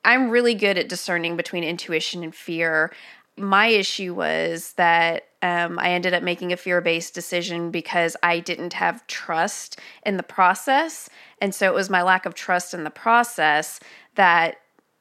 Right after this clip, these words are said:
ultimately I fell back on making a fear-based decision. And lo and behold, as I went through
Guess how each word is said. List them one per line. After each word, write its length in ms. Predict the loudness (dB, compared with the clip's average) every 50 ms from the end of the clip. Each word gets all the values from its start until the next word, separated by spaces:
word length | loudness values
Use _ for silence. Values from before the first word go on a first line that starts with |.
| _ _ 2
ultimately 540 | 2 2 2 2 0 -2 0 0 2 4 4
I 100 | 4 2
fell 280 | 2 2 2 2 4
back 220 | 4 4 2 2 0
on 140 | -2 -2 -2
making 300 | -6 -6 -6 -8 -8 -8
a 40 |
fear-based 680 | -8 -8 -6 -6 -4 -4 -4 -4 -6 -8 -8 -12 -16 -16
decision. 720 | -14 -14 -14 -4 0 0 0 0 0 -4 -6 -8 -10 -14 -16 -18 -20 -20 -20 -20 _ _
And 520 | 0 2 4 4 4 4 2 0 -4 -6 -10 -12 _
lo 280 | -4 -2 0 0 0
and 100 | 0 2
behold, 880 | 2 2 4 4 6 4 6 6 6 6 6 6 4 2 -2 -4 -8 -14 -20 _ _ _ _
as 580 | 2 4 4 4 4 2 0 -4 -8 -12 -16 -18 _ _ 2
I 260 | 2 4 4 2 2
went 360 | 0 2 2 2 0 0 -4
through 680 | -10 -10 -4 -2 0 0 0 0 -2 -2 -4 -6 -8